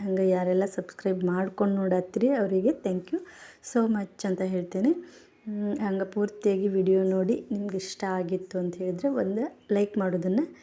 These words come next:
ಮರೆಯಕ್ಕೆ ಹೋಗ್ಬೇಡ್ರಿ. ಹಂಗೆ ಇದು ನಂದು ಬುಧವಾರದ ವ್ಲಾಗ್.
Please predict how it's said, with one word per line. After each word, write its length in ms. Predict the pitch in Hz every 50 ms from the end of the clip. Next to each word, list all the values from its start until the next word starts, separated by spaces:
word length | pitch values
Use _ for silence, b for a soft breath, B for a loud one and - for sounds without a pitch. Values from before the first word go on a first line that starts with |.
| B B B B B -
ಮರೆಯಕ್ಕೆ 320 | 202 185 185 180 175 -
ಹೋಗ್ಬೇಡ್ರಿ. 560 | - 190 175 170 180 180 175 165 180 185 190 - - - - - - _ - -
ಹಂಗೆ 260 | 196 190 190 196 196
ಇದು 200 | 190 190 196 214
ನಂದು 320 | 208 202 190 185 185 - 208
ಬುಧವಾರದ 520 | 196 190 180 170 185 185 185 185 185 175
ವ್ಲಾಗ್. 360 | 180 185 180 180 180 175 185